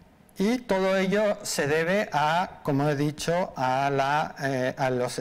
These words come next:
al, a la presión de oxígeno que tenemos ahí. Pero también el color de la carne puede estar influenciado por los tratamientos térmicos a los cuales sometemos.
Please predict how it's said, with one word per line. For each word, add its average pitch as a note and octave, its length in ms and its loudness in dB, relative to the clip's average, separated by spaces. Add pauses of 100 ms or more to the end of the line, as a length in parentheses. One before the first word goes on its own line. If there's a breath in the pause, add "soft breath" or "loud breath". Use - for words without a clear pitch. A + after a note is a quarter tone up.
(140)
al, A#2+ 680 -4 (320)
a C3+ 100 0
la C3 220 0
presión D#3 420 -2
de D#3 60 0
oxígeno D#3 720 -2 (520 loud breath)
que C3 140 -2
tenemos A2+ 520 -4
ahí. A2 200 -10 (600 loud breath)
Pero E3 220 0
también G#3 640 2
el D3+ 160 0
color E3+ 280 0
de G#3 100 2
la F#3+ 160 0
carne G3 360 2
puede F3 240 0
estar E3+ 280 0
influenciado E3+ 840 0
por C#3+ 160 0
los B2+ 200 0
tratamientos C3+ 840 -2
térmicos D3 640 0
a B2+ 100 0
los A#2+ 140 -6
cuales C#3 340 0
sometemos. A#2 800 -4